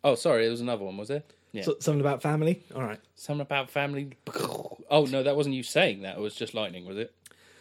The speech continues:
Speaker 2: <sighs> And I just, like, I loved the school was, like, fully up and running.
Speaker 1: The school
Speaker 2: There was
Speaker 1: felt
Speaker 2: loads, there's
Speaker 1: really
Speaker 2: lo-,
Speaker 1: organic.
Speaker 2: like, it was really, like, it was just in the background, and the kids were, like, looking up to the
Speaker 1: Mm-hmm.
Speaker 2: X-Men and wondering what was going on. The X-Men themselves were teaching classes. There was the bit where they were all having, like,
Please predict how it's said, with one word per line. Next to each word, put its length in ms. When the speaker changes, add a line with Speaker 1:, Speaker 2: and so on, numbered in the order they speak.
Speaker 2:
<sighs> 240
And 100
I 60
just, 200
like, 120
I 60
loved 420
the 80
school 500
was, 140
like, 240
fully 260
up 120
and 100
running. 140
Speaker 1:
The 60
school 420
Speaker 2:
There 100
was 140
Speaker 1:
felt 160
Speaker 2:
loads, 180
there's 20
Speaker 1:
really 20
Speaker 2:
lo-, 120
Speaker 1:
organic. 340
Speaker 2:
like, 180
it 100
was 140
really, 180
like, 400
it 60
was 120
just 180
in 60
the 60
background, 400
and 120
the 40
kids 340
were, 60
like, 360
looking 320
up 120
to 100
the 80
Speaker 1:
Mm-hmm. 140
Speaker 2:
X-Men 280
and 120
wondering 280
what 80
was 100
going 220
on. 120
The 80
X-Men 260
themselves 360
were 60
teaching 380
classes. 640
There 100
was 80
the 60
bit 160
where 80
they 100
were 80
all 80
having, 300
like, 240